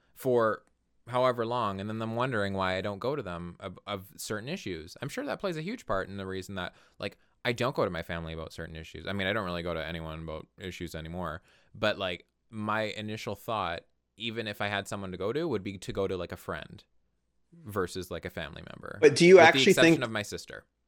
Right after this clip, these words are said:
Speaker 2: But I think this is a fallacy that people, that people fall into a, a lot, is, like, they'll look back at a situation and they'll say, you know, "This is what I needed, and if I got what I needed, then I would have acted differently."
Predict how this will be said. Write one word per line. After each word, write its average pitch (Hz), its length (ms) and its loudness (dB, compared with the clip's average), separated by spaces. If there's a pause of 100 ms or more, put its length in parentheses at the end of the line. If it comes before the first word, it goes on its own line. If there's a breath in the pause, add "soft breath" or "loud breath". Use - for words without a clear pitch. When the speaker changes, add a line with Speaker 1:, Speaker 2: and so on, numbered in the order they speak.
(260)
Speaker 2:
But 175 100 10
I 180 60 12
think 202 240 10
this 202 140 8
is 214 120 4
a 196 100 10
fallacy 151 520 8
that 147 180 4
people, 135 520 2 (420)
that 180 120 0
people 143 260 0
fall 131 280 10
into 127 320 6
a, 110 100 6
a 117 80 6
lot, 113 400 4
is, 127 160 2
like, 120 220 4 (800)
they'll 131 420 8
look 156 280 2
back 147 300 8
at 165 60 6
a 147 60 4
situation 127 720 0
and 113 120 0
they'll 113 80 0
say, 131 200 4
you 127 160 6
know, 117 340 2 (260)
"This 139 240 8
is 151 120 0
what 156 120 8
I 139 100 8
needed, 139 360 10
and 127 100 6
if 123 120 0
I 127 80 8
got 127 240 6
what 135 100 4
I 127 80 6
needed, 120 320 2
then 120 120 2
I 120 60 0
would 117 140 0
have 117 100 0
acted 113 340 0
differently." 190 540 2